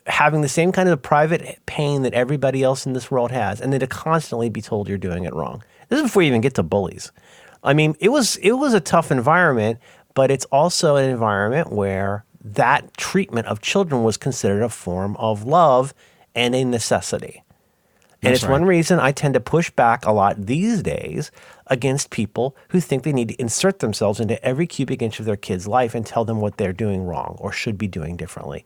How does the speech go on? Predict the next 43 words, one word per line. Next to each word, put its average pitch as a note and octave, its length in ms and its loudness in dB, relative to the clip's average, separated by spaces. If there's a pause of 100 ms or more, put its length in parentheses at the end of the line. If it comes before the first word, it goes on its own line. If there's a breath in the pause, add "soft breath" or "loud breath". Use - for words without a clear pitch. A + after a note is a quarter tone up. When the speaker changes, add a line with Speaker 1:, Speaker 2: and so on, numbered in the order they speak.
(140 loud breath)
Speaker 2:
Yeah. G2+ 160 -2
Speaker 1:
You E2+ 220 -2
absolutely B2 1400 0 (180 soft breath)
not A2+ 220 0
helping. G#2 400 -2 (480 loud breath)
And D3 140 2
the C3+ 40 -4
thing F3 200 2
is, D3 120 2
you've B2+ 140 -2
almost B2 420 -2
never A#2 380 -2
been A2+ 140 -4
helping, F#2 440 -6 (280 loud breath)
but A#2+ 160 -2
because C3 580 0
you, A#2 320 -6
you C3+ 140 -2
know A2+ 140 0
your A#2+ 240 0
old A#2 220 0
man G#2+ 440 -2 (220)
would A#2+ 220 -4
be A2 120 -4
very G#2 260 0
disappointed G#2+ 580 -2
if G2 160 -4
you A2 80 -4
weren't G2+ 260 -2
also G2 340 -2
an A2 80 0
asshole, C3 500 0 (140 soft breath)
you G#2+ 140 -2
do A2 180 2
it G#2 80 2
anyway F#2 320 -2
and F2+ 80 -4
you F#2 80 -8
think G2 200 -6
that's - 280 -8
love. - 380 -8
Speaker 2:
<laughs> - 220 -16
Uh-huh. F#2 320 -8